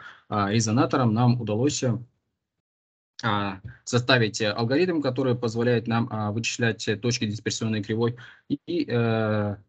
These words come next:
также провести, а, а, тестирование этого алгоритма. Данная программа, собственно, выложена вот, э, по, э, следующей ссылке. А, так, э, в заключение, что бы хотел сказать. Ну, собственно,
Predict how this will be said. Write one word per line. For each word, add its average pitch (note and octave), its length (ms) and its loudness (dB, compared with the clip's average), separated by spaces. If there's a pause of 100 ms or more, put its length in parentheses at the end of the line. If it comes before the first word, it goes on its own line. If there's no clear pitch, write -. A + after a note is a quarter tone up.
(300)
также B2 260 4
провести, A2+ 580 0 (140)
а, G#2+ 340 -2 (1200)
а, G#2+ 340 -2
тестирование D3+ 580 6
этого B2+ 220 4
алгоритма. B2 400 2
Данная A#2+ 300 4
программа, A2 380 0
собственно, G#2 580 -6
выложена G#2 460 -2
вот, G2+ 300 -4
э, G2 220 -2
по, G2+ 680 -2
э, - 20 -20 (420)
следующей G#2+ 340 2
ссылке. F3 380 2 (600)
А, A2+ 400 4 (1200)
так, B2 240 2
э, A#2 240 0
в A2+ 80 -6
заключение, C#3+ 600 0
что C#3+ 380 2
бы A#2+ 120 -6
хотел B2 280 -2
сказать. A2+ 480 -4
Ну, D#3 220 2
собственно, C3+ 500 0